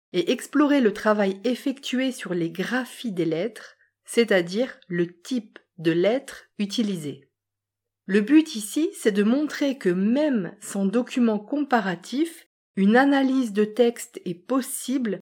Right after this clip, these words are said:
en explorant les contextes historiques. Ici, il s'agit du contexte de l'école publique en France en dix-neuf cent douze. Si vous n'avez pas encore téléchargé votre exemplaire de l'analyse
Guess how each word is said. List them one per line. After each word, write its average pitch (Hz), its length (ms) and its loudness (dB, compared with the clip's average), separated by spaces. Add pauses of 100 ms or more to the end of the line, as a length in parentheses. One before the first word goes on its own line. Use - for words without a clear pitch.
en 220 180 4
explorant 262 560 0
les 202 160 2
contextes 240 680 -4 (100)
historiques. 175 720 -6 (680)
Ici, 294 480 2
il 208 180 0
s'agit 247 460 0
du 196 120 -10
contexte 220 600 -2
de 175 100 -2
l'école 220 500 0
publique 214 580 -4 (100)
en 202 120 -2
France 202 800 -4
en 170 120 -4
dix-neuf 220 420 2
cent 196 180 -6
douze. 156 540 -8 (1000)
Si - 180 -2
vous 240 140 2
n'avez 254 280 4
pas 302 160 0
encore 302 400 0
téléchargé 233 680 0
votre 196 340 -2
exemplaire 247 680 2
de 196 120 -2
l'analyse 208 720 0